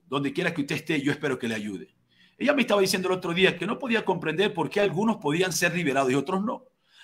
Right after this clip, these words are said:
A veces uno tiene que saber, Dios les dijo a esta gente, "No teman porque Satanás los va a arrojar allá adentro". Porque este tipo nicolaíta que ha venido y los empuja hacia adentro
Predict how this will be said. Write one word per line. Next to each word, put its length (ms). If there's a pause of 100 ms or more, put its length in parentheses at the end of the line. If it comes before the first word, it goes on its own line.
(120)
A 100
veces 280
uno 200
tiene 220
que 80
saber, 420
Dios 160
les 100
dijo 200
a 20
esta 180
gente, 440 (320)
"No 240
teman 340
porque 300
Satanás 420
los 140
va 100
a 40
arrojar 320
allá 120
adentro". 460 (320)
Porque 420
este 240
tipo 300
nicolaíta 600
que 80
ha 60
venido 560
y 80
los 160
empuja 540
hacia 180
adentro 480